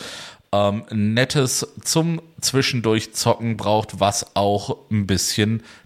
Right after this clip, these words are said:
Tiefgang hat. Dann kommen wir jetzt zu einem Spiel, was ich mal aktiv spielen konnte, und zwar als allererstes, was ich, äh, gespielt habe,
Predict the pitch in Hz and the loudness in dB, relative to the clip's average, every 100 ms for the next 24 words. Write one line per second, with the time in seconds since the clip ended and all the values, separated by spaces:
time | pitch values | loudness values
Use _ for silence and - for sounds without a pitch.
0 | _ - 98 107 - 87 82 - - - | _ -2 0 0 2 0 0 -8 -12 -14
1 | - - _ _ _ _ _ _ _ _ | -16 -20 _ _ _ _ _ _ _ _
2 | - - - - _ - 143 220 214 202 | -20 -20 -20 -20 _ 0 0 2 0 0
3 | 190 170 151 156 - - - - 110 117 | 2 2 2 0 -4 -4 0 2 2 2
4 | 110 - 123 127 123 - 104 104 104 - | 0 -2 0 2 2 -2 -2 0 0 0
5 | - 101 - 101 90 87 90 - - - | -2 -2 0 0 2 2 0 -2 -2 -2
6 | 190 - - 175 175 - 170 - 107 - | -2 -2 0 0 0 0 0 -2 -4 -2
7 | 101 101 98 - 92 87 - - - 98 | 2 2 0 -2 -6 -4 -8 -10 -2 0
8 | 92 92 147 185 - 180 - - 165 143 | 0 0 0 0 -2 -2 -2 -2 -2 -2
9 | 135 147 143 - 135 139 139 147 131 131 | 0 0 0 -2 -2 -2 -2 -2 0 2
10 | 131 131 127 - 135 131 127 123 123 | 0 -2 -4 -2 -2 0 2 2 0